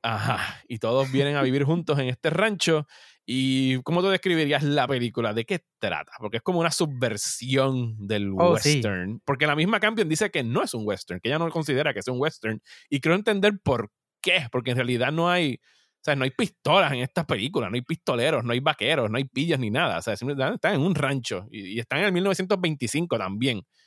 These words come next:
Speaker 1: O sea, que no
Speaker 2: Ujú.
Speaker 1: caería exactamente dentro de la época del western.
Speaker 2: Yo, yo creo que es eso mismo, co-, eh, porque la despoja de, de, de esa, de esa masculinidad de, de, de los westerns, de, de, de esos machos, ¿entiendes?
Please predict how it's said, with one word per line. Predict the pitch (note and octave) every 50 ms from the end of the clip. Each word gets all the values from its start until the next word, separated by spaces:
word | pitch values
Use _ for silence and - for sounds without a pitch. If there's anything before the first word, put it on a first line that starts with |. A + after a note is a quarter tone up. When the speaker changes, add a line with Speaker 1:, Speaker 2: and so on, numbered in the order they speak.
| _ _
Speaker 1:
O | - G#2+
sea, | B2 A#2
que | A2 A#2
no | A2 A2+
Speaker 2:
Ujú. | D#3
Speaker 1:
caería | D#3+ D#3 D#3 C#3 C3 B2 C3 D3 D3+ C#3+ C3 A#2+ A2 G#2 G#2 - - _
exactamente | C3 B2 - - - A#2 - _ _ - C#3+ C#3 C3 A#2+ B2 C3 C3 C3 B2 - C3 A#2
dentro | G2+ G2+ G2+ F#2+ - A2 G#2
de | G2+
la | F#2+ F#2+ F#2+
época | F#2 - A2+ A2+ A#2
del | A2+ G#2 F#2
western. | F2+ F2+ F#2+ F#2 - - - - - - - C#3+ - _ _ _ _ _ _ _ _ _ _ _ _ _ _ _ _ _
Speaker 2:
Yo, | D#3+ D3+ F3 F3+
yo | F#3 E3+ F3 F3
creo | F3+ F#3
que | G#3
es | A#3 -
eso | - G3 F#3+ F3+ E3 - G#3+ G#3+
mismo, | G3+ F3+ D#3 F3 G3 F#3+ E3+ C#3 C3+ B2
co-, | C#3 C#3 C3
eh, | C#3+ C#3+
porque | C3+ D3 C#3 C#3+ C#3+ C#3+ - _ -
la | E3 E3 D#3 D#3 D#3
despoja | D#3 D3 D3 - _ _ - E3+ F#3+ G3+ A3+ A3 G#3+
de, | G3+ F#3+ F3+ E3+ D#3+ D3 C#3
de, | C#3 C#3 C3+ B2+ B2 B2+
de | B2+ C3
esa, | C3+ - F3 F3+ F#3 F3 - - - - - - _ _ _ _
de | -
esa | G3+ - E3+ E3 F3 E3+ E3 D#3
masculinidad | D#3 D#3+ D#3+ E3 E3 D#3 - - - F#3+ F3+ F3 E3+ D#3+ D3 C#3+ D3 D#3 E3 E3+ E3 D#3+ D#3
de, | D3+ D3+ D3 C#3+
de, | C#3+ C#3 C#3
de | C3 C3+ C3+
los | C3+ C3 B2+
westerns, | B2+ D#3+ F3 - - - D#3 C#3 C3+ B2+ A2+
de, | C3+ C3 B2+ B2+ B2 A#2+
de, | A#2+ B2 B2 B2 A#2+ A2+
de | A2+ A#2
esos | B2 - D#3+ D#3
machos, | D#3+ D3+ C#3+ D#3+ F3 F3+ F3 - - - C3+ B2
¿entiendes? | A#2+ B2 D3 D#3 D3